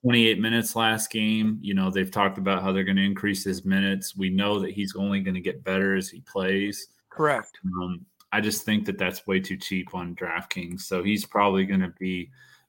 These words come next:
Speaker 1: a core play for me, the way it's
Speaker 2: Mm-hmm.
Speaker 1: looking now, especially with this Tyus Jones value that's opened up.
Speaker 2: Right.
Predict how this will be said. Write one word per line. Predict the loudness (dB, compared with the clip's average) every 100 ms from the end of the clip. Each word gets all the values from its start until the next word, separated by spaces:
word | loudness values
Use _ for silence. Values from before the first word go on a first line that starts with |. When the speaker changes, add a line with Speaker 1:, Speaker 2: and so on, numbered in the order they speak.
| _
Speaker 1:
a | -6 -4
core | 0 2 2
play | 2 2 2
for | 2 2
me, | 2 2 0 -4 -6
the | -2
way | 2 2
it's | 2
Speaker 2:
Mm-hmm. | -2
Speaker 1:
looking | 0 4 6
now, | 6 2 0 -2
especially | -2 -2 0 -2
with | 0
this | -2 -2
Tyus | 2 2 2 0
Jones | 0 2 2
value | 2 2 0
that's | -2 -2
opened | -2 0 0
up. | 2 0 -4 _ _ _ _ -2
Speaker 2:
Right. | 0 0